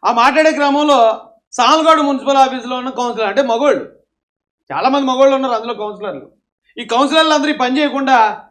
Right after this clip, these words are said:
ఇలా కూర్చున్నారు" అన్నారట. దానికి మహిళలను అగౌరవపరిచారంటుంది మా పేదరాశి పెద్దమ్మ. "పెద్దమ్మ నీకు అర్థం కావట్లేదు,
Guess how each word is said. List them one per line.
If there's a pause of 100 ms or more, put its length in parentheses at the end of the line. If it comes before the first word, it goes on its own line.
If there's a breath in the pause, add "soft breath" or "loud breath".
(120)
ఇలా
కూర్చున్నారు"
అన్నారట. (1120)
దానికి (140)
మహిళలను
అగౌరవపరిచారంటుంది
మా
పేదరాశి
పెద్దమ్మ. (1080)
"పెద్దమ్మ (460)
నీకు
అర్థం
కావట్లేదు,